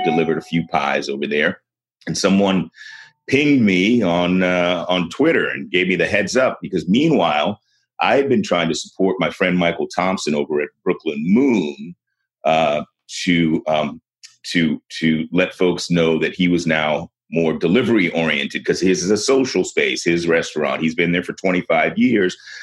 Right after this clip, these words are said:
but not, uh, really delivery oriented. And when it became clear that we were gonna go on lockdown, I said, "Hey, Mike, you, you, you gotta, you know, be aware of what's about to happen here and, and focus on the delivery side. And I'll try to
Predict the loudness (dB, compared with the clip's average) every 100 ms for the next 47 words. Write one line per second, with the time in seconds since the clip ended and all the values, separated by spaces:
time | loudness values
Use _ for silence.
0 | -4 -2 0 0 -2 -6 -2 0 0 0
1 | 2 2 0 0 -2 -2 -2 0 2 2
2 | 0 -2 -2 -2 0 0 2 2 0 -2
3 | -4 -2 0 0 0 0 2 0 -2 -2
4 | 0 0 0 0 0 -2 -2 -2 -6 -4
5 | -4 -6 _ -2 -2 -4 -12 _ -2 -2
6 | -4 -12 -12 _ -20 -20 _ -4 -2 -2
7 | -4 _ _ -10 -10 -10 _ _ _ _
8 | -2 0 2 2 0 -2 -2 -2 -2 -2
9 | -2 -2 -2 -2 -4 -10 -20 -18 -20 -6
10 | -2 0 0 -2 -2 0 0 0 0 0
11 | -2 -6 -6 0 2 2 2 0 0 0
12 | 0 0 0 0 0 0